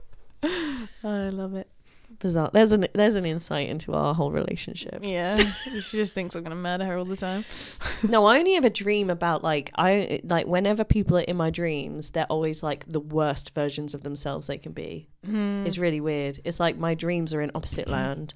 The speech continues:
Speaker 2: and everyone's horrible.
Speaker 1: Oh.
Speaker 2: Yeah, it's odd.
Speaker 1: Actually, I get what you mean. I often have dreams that, where Adam's being really horrible to me, and I wake up and I'm like, "What the fuck?
Speaker 2: Yeah.
Speaker 1: Where's that come from?"
Speaker 2: Literally,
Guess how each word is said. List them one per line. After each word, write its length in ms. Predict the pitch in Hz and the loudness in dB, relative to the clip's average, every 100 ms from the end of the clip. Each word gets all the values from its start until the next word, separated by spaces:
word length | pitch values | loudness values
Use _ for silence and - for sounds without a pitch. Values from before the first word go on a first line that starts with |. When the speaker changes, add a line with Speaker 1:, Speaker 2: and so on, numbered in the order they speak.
| - | -6
Speaker 2:
and 100 | 160 | -4
everyone's 380 | 151 147 143 156 | -2 -2 -4 -4
horrible. 460 | 147 143 - 147 | -4 -6 -8 -4
Speaker 1:
Oh. 840 | 254 294 370 392 349 254 190 180 220 | 0 2 0 -2 -2 -2 -4 -6 -4
Speaker 2:
Yeah, 160 | 170 151 | -2 -2
it's 120 | - | -4
odd. 280 | 160 147 - - - - - _ _ - - | -4 -6 -8 -18 -20 -20 -20 _ _ -20 -4
Speaker 1:
Actually, 280 | - 339 392 | 0 2 2
I 140 | 370 392 | 2 0
get 160 | 403 | -2
what 80 | 233 | 0
you 100 | 226 | -2
mean. 300 | 202 185 185 | -2 -2 0
I 240 | - 214 - - | 0 0 0 -4
often 320 | - 294 294 | -4 -2 -2
have 140 | 254 214 | -2 2
dreams 260 | 220 196 | 2 0
that, 100 | 196 202 | -2 0
where 120 | 202 | 2
Adam's 320 | 208 220 208 190 | 2 2 -2 -4
being 320 | 185 175 175 | -6 -6 -4
really 400 | 202 208 190 190 | 2 4 4 2
horrible 420 | 190 180 185 190 | 0 0 0 0
to 120 | - 196 | -2 -4
me, 260 | 196 233 - | -4 -4 -2
and 120 | 226 | 0
I 80 | 220 | 4
wake 280 | 220 240 - | 6 4 2
up 120 | 302 | -2
and 100 | 240 | 0
I'm 80 | 220 | 0
like, 240 | 220 - | -2 -4
"What 160 | 262 - | -10 -8
the 80 | 320 | -10
fuck? 320 | - - 370 | -6 -2 2
Speaker 2:
Yeah. 280 | 185 208 240 | 8 12 12
Speaker 1:
Where's 120 | 196 | 10
that 220 | 311 - | 8 4
come 240 | - 302 220 | 0 0 2
from?" 220 | 190 226 | 4 6
Speaker 2:
Literally, 520 | 240 - 226 196 | 4 4 2 4